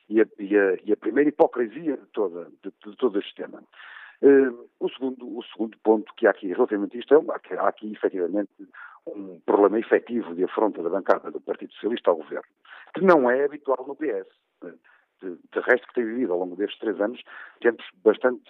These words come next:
eh, bastante pa-, pacíficos. O que tu vês agora de repente num curto espaço de tempo é que tivemos a questão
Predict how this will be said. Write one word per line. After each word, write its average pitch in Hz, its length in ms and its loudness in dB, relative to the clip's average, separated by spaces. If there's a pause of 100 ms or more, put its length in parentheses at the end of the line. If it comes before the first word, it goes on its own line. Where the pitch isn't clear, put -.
(160)
eh, 90 280 -8
bastante 139 280 0 (160)
pa-, 117 140 4 (180)
pacíficos. - 460 -6 (460)
O - 60 -8
que - 80 -12
tu 113 120 -8
vês 139 280 8
agora 107 240 -2
de - 80 -10
repente 135 400 -2
num 92 120 -12
curto - 220 -10
espaço - 340 -2
de - 60 -20
tempo 139 360 -6 (280)
é 120 120 2
que - 80 -20
tivemos 98 340 2
a 95 60 -2
questão 87 480 0